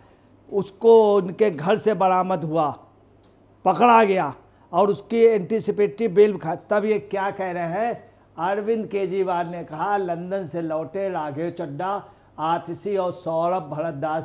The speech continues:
को गिरफ्तार होने वाली सूची में अगले हैं।" अपने आवास के अंदर अपनी पार्टी की संसद, सांसद स्वाति मालीवाल पर हमला करने के आरोपी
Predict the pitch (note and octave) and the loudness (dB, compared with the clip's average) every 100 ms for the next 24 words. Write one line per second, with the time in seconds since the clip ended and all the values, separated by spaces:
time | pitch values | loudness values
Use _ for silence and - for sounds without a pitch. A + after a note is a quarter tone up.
0 | - F3+ D3 C#3+ - D3+ D#3 D3+ C3 D3 | -8 -10 -8 -10 -10 -6 -4 -4 -6 -8
1 | D#3 C#3+ D3+ E3+ - C#3+ C#3 D#3+ D#3 E3 | -8 -8 -6 -8 -8 -14 -10 -10 -10 -10
2 | F3 D3 C#3+ D3 B2 A#2 A2+ _ _ _ | -10 -10 -10 -10 -12 -16 -20 _ _ _
3 | _ - D#3 E3 G#3 A3 F#3+ F3 F3+ G3 | _ -10 -8 -6 -4 -2 -2 0 0 -2
4 | G3 G3+ F3 E3+ F#3+ F#3+ - E3 F3 - | -2 -6 -4 -4 -4 -6 -8 -12 -12 -6
5 | D3 D3+ - F#3+ F#3+ D3 D#3 C#3+ - F#3+ | -6 -6 -6 -6 -6 -6 -8 -10 -8 -6
6 | G3+ - _ _ _ - E3 D#3 D#3 G#3 | -6 -8 _ _ _ -6 -4 -4 -2 -4
7 | - E3 D#3+ E3 G3+ F3+ D#3+ D#3+ D#3 D#3+ | -4 -4 -4 -2 -4 -4 -6 -6 -4 -4
8 | F3+ F3 F3 A#2 C3+ E3+ F3+ E3 D3 D#3 | -4 -4 -8 -8 -8 -6 -6 -6 -8 -8
9 | C#3+ D3 C3+ C#3 C3+ G3+ G#3+ | -10 -10 -10 -10 -6 -4 -4